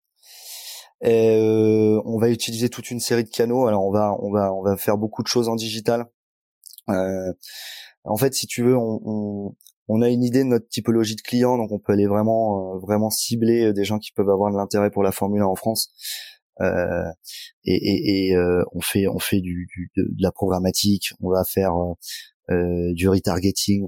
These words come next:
on va faire, on rentre vraiment dans, dans la spécificité, mais on va aller s'affilier, euh, euh, on va créer des opérations dans ce sens-là, on va faire des partenariats médias, on va faire des partenariats avec, euh, des nouveaux médias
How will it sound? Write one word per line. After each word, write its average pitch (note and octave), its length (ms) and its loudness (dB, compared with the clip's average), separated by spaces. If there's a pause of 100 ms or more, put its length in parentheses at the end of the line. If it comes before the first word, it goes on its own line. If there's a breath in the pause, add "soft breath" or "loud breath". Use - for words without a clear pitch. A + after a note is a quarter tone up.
on F2 80 -6
va F2+ 80 -2
faire, F2+ 220 -2
on F2 320 -6
rentre G2 140 0
vraiment A2+ 240 2
dans, G#2 140 2
dans G#2+ 140 4
la G2+ 100 4
spécificité, - 760 -4
mais F#2+ 160 -6 (580 soft breath)
on G#2 180 -4
va A2 180 4
aller A#2 200 4
s'affilier, A2+ 600 0
euh, F#2 220 -2 (540 loud breath)
euh, G#2 260 2
on A2 60 2
va A#2 120 2
créer A#2+ 220 0
des A2 160 2
opérations G#2 440 0
dans G#2 120 0
ce - 80 -4
sens-là, A#2 440 -2 (200)
on A2+ 140 -4
va A#2 300 4
faire G#2+ 180 0
des G#2+ 100 0
partenariats G2+ 520 -2
médias, A2+ 420 2 (120)
on A2+ 140 0
va A2 100 2
faire A2 240 0
des G#2+ 100 2
partenariats G#2+ 580 0
avec, G2 300 -2
euh, G2 200 0
des F#2+ 100 -4
nouveaux A#2 340 0
médias G#2+ 340 0